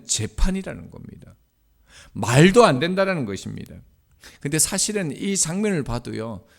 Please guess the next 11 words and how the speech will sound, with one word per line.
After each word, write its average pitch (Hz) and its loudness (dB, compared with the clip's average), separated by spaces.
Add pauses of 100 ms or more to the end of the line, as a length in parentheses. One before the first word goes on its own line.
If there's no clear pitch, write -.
(200)
사실은 190 0
놀랍지도 165 0
않습니다. 190 -4 (580)
왜냐하면 147 -2
지금 240 0
세상도 175 0 (380)
이와 202 2
다르지 147 -4
않기 185 -2
때문에 127 -4
그렇습니다. 143 -10